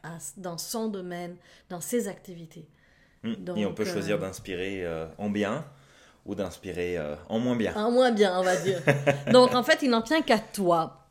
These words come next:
Speaker 2: Absolument.
Speaker 1: Alors, la semaine prochaine, on va parler de comment réussir sans diplôme, Julien.
Speaker 2: C'est possible, ça ?
Speaker 1: C'est possible.
Speaker 2: Bah alors,
Speaker 1: C'est possible,
Speaker 2: coudonc.
Speaker 1: ouais.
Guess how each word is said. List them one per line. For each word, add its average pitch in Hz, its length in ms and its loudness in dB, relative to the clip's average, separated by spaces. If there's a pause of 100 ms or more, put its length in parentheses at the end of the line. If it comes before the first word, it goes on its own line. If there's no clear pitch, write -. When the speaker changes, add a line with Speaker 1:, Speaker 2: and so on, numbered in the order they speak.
Speaker 2:
Absolument. 226 520 6
Speaker 1:
Alors, 202 360 6
la 302 240 4
semaine 302 480 0
prochaine, 269 840 2
on 226 120 4
va 233 160 8
parler 233 540 4
de 202 140 -2
comment 240 520 2
réussir 220 760 -6
sans 214 300 -4
diplôme, 208 760 -2
Julien. 185 360 -4
Speaker 2:
C'est 120 260 0
possible, - 440 0
ça ? 202 200 2
Speaker 1:
C'est 240 240 0
possible. 220 600 -2
Speaker 2:
Bah 113 200 8
alors, 107 180 8
Speaker 1:
C'est 185 160 -2
possible, 214 380 0
Speaker 2:
coudonc. 185 380 4
Speaker 1:
ouais. - 60 -12